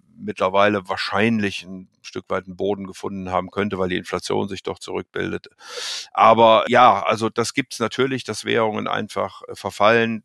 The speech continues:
hängt meistens mit einer falschen und schlechten Wirtschaftspolitik zusammen. Da muss man dann gucken auf Währungsreserven, auf Leistungsbilanzen, auf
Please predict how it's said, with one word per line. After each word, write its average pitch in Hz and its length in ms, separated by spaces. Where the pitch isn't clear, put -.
hängt 107 400
meistens 110 600
mit - 180
einer 104 340
falschen 101 480
und - 120
schlechten 98 540
Wirtschaftspolitik - 1120
zusammen. 113 540
Da 107 140
muss 117 200
man 104 140
dann 101 180
gucken 113 300
auf 95 340
Währungsreserven, 101 1040
auf 120 300
Leistungsbilanzen, 98 1300
auf 107 580